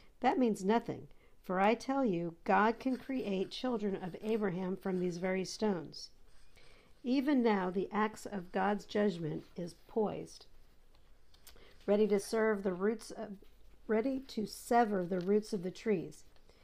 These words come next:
Yes, every tree that does not produce good fruit will be chopped down and thrown into the fire. I baptize with water those who repent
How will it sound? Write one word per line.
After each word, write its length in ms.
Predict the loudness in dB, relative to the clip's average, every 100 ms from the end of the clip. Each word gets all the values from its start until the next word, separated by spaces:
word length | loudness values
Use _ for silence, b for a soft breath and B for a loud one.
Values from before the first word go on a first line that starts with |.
| b b
Yes, 380 | 2 2 2 -4 -4
every 320 | 0 2 0
tree 400 | -2 4 6 6
that 280 | 4 -2 -2
does 220 | -2 0
not 280 | 0 0 0
produce 400 | 0 2 2 2
good 220 | 0 -2
fruit 400 | -2 -6 -4 -6 b b b b
will 140 | 0 2
be 160 | 0
chopped 500 | -2 -2 2 2 2
down 400 | 0 2 0 -2 -6 -8
and 180 | -6
thrown 300 | -4 0 2
into 220 | 2 -2 -6
the 140 | -6
fire. 480 | -4 -2 -2 -6 -12 -20 _ -20 -20 b b b b b -2
I 80 | -2
baptize 680 | 2 4 4 4 4 4 2
with 200 | -4 0
water 540 | 2 2 0 -2 -4 b b b b b
those 380 | 0 4 6 4
who 80 | 0
repent 580 | 0 0 2 2 0